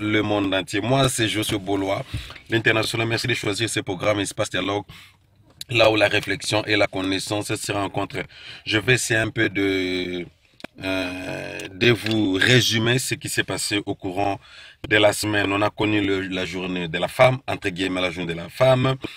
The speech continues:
Nous avons suivi, euh, l'arrivée de Martin Fayoulou au niveau de la Belgique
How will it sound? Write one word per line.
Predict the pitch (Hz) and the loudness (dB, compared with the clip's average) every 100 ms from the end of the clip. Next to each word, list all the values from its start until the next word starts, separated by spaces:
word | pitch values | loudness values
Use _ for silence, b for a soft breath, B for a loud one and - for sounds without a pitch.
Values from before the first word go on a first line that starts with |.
| B - 110 | B -8 0
Nous | 110 | 2
avons | 104 110 110 | 4 4 2
suivi, | - 120 120 127 113 101 107 | 2 -2 0 0 -2 -4 -2
euh, | 101 98 95 92 90 87 B B B - | 0 2 0 0 -4 -8 B B B 2
l'arrivée | 113 110 107 104 | 2 2 0 -2
de | 101 | 0
Martin | 98 95 104 | -2 -2 -4
Fayoulou | 98 95 98 98 90 87 90 | -2 -2 -2 -2 -2 -4 -4
au | 95 | -2
niveau | 98 90 95 | -2 0 -2
de | 85 | 0
la | 87 | -2
Belgique | 95 120 135 - 170 | 0 0 0 0 0